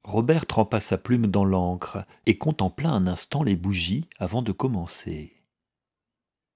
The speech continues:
Voici quelle fut sa dépêche. Robert Audley, d'Audley en Essex, à Francis Wilmington, de Paper Buildings, Temple.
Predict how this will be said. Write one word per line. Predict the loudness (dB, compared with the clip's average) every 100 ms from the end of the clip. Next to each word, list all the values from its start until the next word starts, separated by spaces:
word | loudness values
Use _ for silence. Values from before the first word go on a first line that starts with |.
| _ -4
Voici | 2 2 2 -2 2
quelle | -2
fut | 0 -4
sa | -2 -2
dépêche. | -2 -2 -6 -8 -10 -16 -18 -20 -20 _ _ _ _ _ _ _ _ _ _ _ _ _ _ -6
Robert | 8 8 8 4 6
Audley, | 4 4 2 4 0 -2
d'Audley | 4 6 6 6 4 2
en | -2
Essex, | -2 -4 -4 -6 -6 -8 -12 -12 -14 _ _ _ _ _
à | 6 6 6
Francis | 2 2 2 0 2
Wilmington, | 6 8 8 6 4 2 0 0 0 -6 -8 -2
de | 2
Paper | 4 4 4 4
Buildings, | 4 2 2 2 2 2 0 -2 -6 -10 _ _
Temple. | 0 0 0 -6 -10 -10